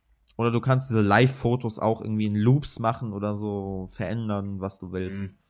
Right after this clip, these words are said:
Speaker 1: Du kannst in Fotos auch Gesichter jetzt taggen, zum Beispiel, das ist, das ging ja vorher schon, das ist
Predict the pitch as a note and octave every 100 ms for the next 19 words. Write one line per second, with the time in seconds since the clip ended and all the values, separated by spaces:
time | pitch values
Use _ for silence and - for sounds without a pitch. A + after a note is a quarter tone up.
0 | _ _ _ _ _ _ _ _ _ _
1 | _ _ _ _ _ _ _ _ - A#2+
2 | C3 C3+ B2 C#3 C#3+ C3 A#2+ A#2 - G#2+
3 | C#3 - B2+ A#2+ A#2 - - B2 B2 B2
4 | - G2+ - G2+ G#2 G#2 G2 - - _
5 | _ _ _ _ _ _ _ G#2 A#2 C#3+
6 | A2+ C#3 A#2 - B2 C3 G#2 G#2+ G2 -
7 | -